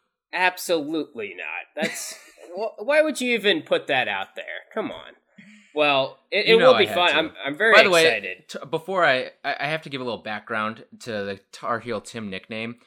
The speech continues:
Speaker 2: One of our,
Speaker 1: Okay.
Speaker 2: our listeners, one of our Twitter followers, I believe it's Baptized by Fire seven. Uh, I, I wanna give proper, uh, attribution there. He has a,
Speaker 1: Okay.
Speaker 2: a friend at work, and he's a Syracuse fan,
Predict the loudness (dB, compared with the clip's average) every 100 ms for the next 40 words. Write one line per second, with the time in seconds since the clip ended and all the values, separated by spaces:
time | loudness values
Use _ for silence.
0 | _ -6 -4 0 2 2 2 0 0 0
1 | -2 -6 -6 -6 -6 -6 -6 -6 -8 -8
2 | -10 -8 -4 -4 -4 -6 -10 -12 -14 -12
3 | -12 -14 -20 _ -12 -12 -10 -10 -8 -10
4 | -12 -6 -6 -6 -8 -12 -10 -10 -10 -12
5 | -14 _ _ _ _ _ -8 -4 -4 -6
6 | -10 -14 -14 -12 -10 -10 -14 _ -12 -8
7 | -6 -6 -6 -8 -8 -8 -12 -12 -12 -12
8 | -12 -12 -14 -18 -18 -8 -2 -2 0 -2
9 | -2 -8 -6 -6 -4 -4 -6 -4 -4 -4
10 | -10 -10 -10 -10 -10 -10 -10 -14 -12 -14